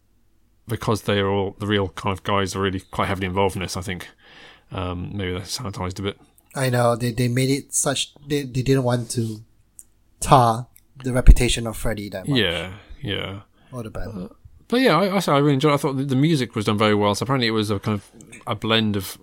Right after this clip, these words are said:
Speaker 1: Freddie and Rami and possibly others. Um, so it wasn't him doing all his own singing. But he really, particularly in that Live Aid concert, really got the, um, got across that power and, and the kind of the, the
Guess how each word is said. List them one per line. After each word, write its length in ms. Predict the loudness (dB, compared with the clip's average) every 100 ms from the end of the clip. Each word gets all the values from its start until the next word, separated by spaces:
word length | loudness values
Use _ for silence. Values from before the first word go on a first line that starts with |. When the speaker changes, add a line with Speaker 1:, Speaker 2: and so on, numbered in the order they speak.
| -20
Speaker 1:
Freddie 340 | -12 -4 -2 -2
and 360 | -4 -6 -6
Rami 240 | -6 -4 -6
and 220 | -8 -10
possibly 320 | -14 -12 -12 -10
others. 460 | -10 -8 -8 -10 -16 -20 _ _
Um, 160 | -12 -6
so 100 | -4
it 20 |
wasn't 200 | -4 -6
him 140 | -6
doing 160 | -6 -6
all 180 | -6 -6
his 80 | -6
own 160 | -8
singing. 380 | -10 -10 -10 -12 -10
But 120 | -2 2
he 80 | 2
really, 220 | 2 -2
particularly 680 | -4 -2 0 0 -2 -2
in 60 | 0
that 60 | 0
Live 160 | 2
Aid 180 | 0 -2
concert, 340 | -6 -8 -8
really 300 | -4 -4 -2
got 220 | -2 -4 -4
the, 280 | -6 -4
um, 180 | -6 -6 -12 -20 -20 -20 _ -10
got 100 | -10
across 320 | -6 -8 -6
that 180 | -8 -10 -20 _ _ -20 -18
power 460 | -8 -4 -2 -4
and, 120 | -6 -8
and 220 | -12 -14 _ _ _
the 100 | -14
kind 160 | -12 -8
of 60 |
the, 180 | -8 -8 -8
the 200 | -10